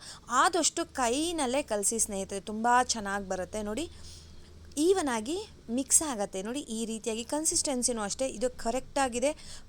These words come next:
ಪರ್ಫೆಕ್ಟ್ ಆಗಿದೆ. ಈ ಒಂದು ಅಳತೆನಲ್ಲಿ ಹಾಕಿ ನೀವು ಮಾಡಿ ಒಂದ್ಸಲ ನೀವು ಟ್ರೈ ಮಾಡಿ, ಆಮೇಲೆ ನೀವು ನನಗೆ ಹೇಳ್ತೀರಾ ಹೇಗೆ ಬಂತು ಅಂತ ಹೇಳ್ಬಿಟ್ಟು. ಅಷ್ಟು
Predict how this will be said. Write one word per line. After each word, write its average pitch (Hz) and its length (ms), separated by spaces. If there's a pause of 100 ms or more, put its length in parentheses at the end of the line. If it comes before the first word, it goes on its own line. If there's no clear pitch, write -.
ಪರ್ಫೆಕ್ಟ್ 311 540
ಆಗಿದೆ. 185 280
ಈ 233 240
ಒಂದು 220 320
ಅಳತೆನಲ್ಲಿ 208 720 (380)
ಹಾಕಿ 214 400
ನೀವು 208 200
ಮಾಡಿ 214 500
ಒಂದ್ಸಲ 240 680 (100)
ನೀವು 233 160
ಟ್ರೈ 202 280
ಮಾಡಿ, 214 460
ಆಮೇಲೆ 208 320
ನೀವು 208 140
ನನಗೆ 196 360
ಹೇಳ್ತೀರಾ 202 640 (320)
ಹೇಗೆ 202 300
ಬಂತು 190 440
ಅಂತ 202 160
ಹೇಳ್ಬಿಟ್ಟು. 190 440
ಅಷ್ಟು - 560